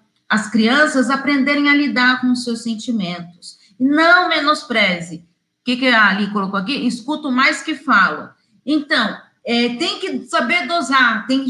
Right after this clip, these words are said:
tem que ter, aprender a ter um equilíbrio, não só falar, não só ouvir, ter um equilíbrio. Tudo na vida, gente, é fundamental ter equilíbrio, é que nem a razão e a emoção.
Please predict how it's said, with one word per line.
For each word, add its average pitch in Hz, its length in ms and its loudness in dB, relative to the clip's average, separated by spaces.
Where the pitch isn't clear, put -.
tem 294 180 -4
que 294 60 -14
ter, 302 220 2
aprender 294 380 0
a 311 80 2
ter 302 120 -6
um 302 140 -2
equilíbrio, 254 640 -2
não 339 180 0
só 349 220 0
falar, 277 400 4
não 294 160 -4
só 277 220 0
ouvir, 214 260 -4
ter 269 80 -6
um 285 120 -2
equilíbrio. 294 600 -4
Tudo 440 300 -2
na 247 120 4
vida, 202 400 0
gente, 185 440 -2
é 247 100 0
fundamental 262 720 2
ter 240 200 -2
equilíbrio, 214 500 -2
é - 20 -10
que 269 100 -6
nem 302 200 2
a 285 80 4
razão 254 460 2
e 262 40 0
a 254 40 0
emoção. 240 440 -4